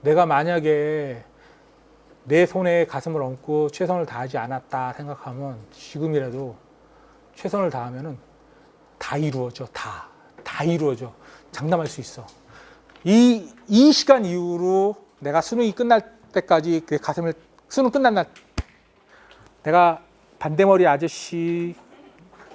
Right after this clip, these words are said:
본 다음 날부터 정말 열심히 했던가 생각해서, "그래, 내가 할 수 있는 건 최선을 다했어." 그런데 결과가 안 좋은 사람은 날 찾아와. 거짓말이야. 그거 있을 수 없어.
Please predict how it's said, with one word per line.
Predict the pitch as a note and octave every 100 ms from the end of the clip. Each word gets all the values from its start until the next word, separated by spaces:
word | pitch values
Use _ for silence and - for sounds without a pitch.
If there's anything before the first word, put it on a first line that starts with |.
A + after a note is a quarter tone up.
| -
본 | D#3 E3+
다음 | E3+ D3 D#3+
날부터 | E3 D3+ D3+ E3
정말 | D#3+ C#3 D3 E3
열심히 | C#3 C#3 F3 F3+
했던가 | F#3+ F#3+ F3+ F3 E3+
생각해서, | F#3+ F3+ E3 - - - _
"그래, | - E3+
내가 | D3 E3
할 | G3+
수 | G3+
있는 | F3+
건 | E3+
최선을 | - G3 F3+
다했어." | C3 C3 - A2+ - _ _ _ _ - - - -
그런데 | - G3+ A3
결과가 | F#3+ E3+ F#3+ E3
안 | D3+
좋은 | E3+ D#3+
사람은 | D#3+ D#3 D3+
날 | C#3+
찾아와. | - F#3+ C#3+ A2 - _ _ _ - - - _ - _ _ _ _ - - - -
거짓말이야. | - C#3 F3+ E3 C3+
그거 | B2+
있을 | D3 D3+
수 | F3+
없어. | C3 - B2